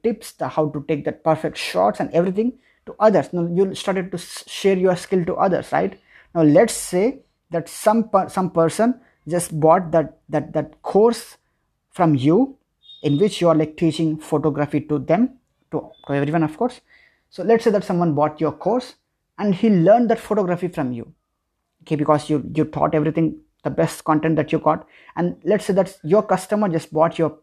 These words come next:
your, your course and he learned that skill from you. Now, like, with that skill, he can also start to make money, right?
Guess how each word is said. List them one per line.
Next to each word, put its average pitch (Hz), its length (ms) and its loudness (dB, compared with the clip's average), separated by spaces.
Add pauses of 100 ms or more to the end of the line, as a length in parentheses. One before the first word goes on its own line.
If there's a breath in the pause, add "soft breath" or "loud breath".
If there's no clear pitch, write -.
(120)
your, 156 180 -8 (100)
your 156 180 -4
course 233 420 -2 (260 soft breath)
and 143 100 -6
he 147 80 0
learned 151 340 2
that 208 120 0
skill 202 200 -4
from 185 200 -2
you. 202 260 -2 (1400)
Now, 226 360 2 (480)
like, 220 280 0 (720)
with 160 260 -4
that 233 180 6
skill, 233 320 -4 (760)
he 233 140 -6
can 233 260 2 (720)
also 196 360 2
start 196 320 0
to 196 60 2
make 180 200 -2
money, 220 240 2
right? 190 280 -2